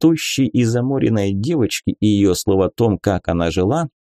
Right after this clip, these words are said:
образовавшийся в горле комок мог привести к увлажнению глаз. «Жди здесь, сейчас принесут тебе новую одежду». Забрав у полной женщины принесённые ею ношеные, но в приличном состоянии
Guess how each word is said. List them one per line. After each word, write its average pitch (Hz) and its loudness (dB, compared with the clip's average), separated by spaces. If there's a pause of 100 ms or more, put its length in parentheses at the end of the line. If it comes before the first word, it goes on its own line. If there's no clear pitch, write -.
(120)
образовавшийся 104 -2
в 123 -2
горле 120 2
комок 107 -2
мог 95 -2 (140)
привести 127 0
к - -2
увлажнению 95 2
глаз. 92 -2 (720)
«Жди 147 4
здесь, 113 2
сейчас - -2
принесут 113 2 (100)
тебе 120 0
новую 107 2
одежду». 98 -2 (760)
Забрав 160 2
у 175 4
полной 156 2
женщины 127 2
принесённые 107 2
ею 104 4
ношеные, 110 0
но 135 0
в - -12
приличном 98 0
состоянии 87 -2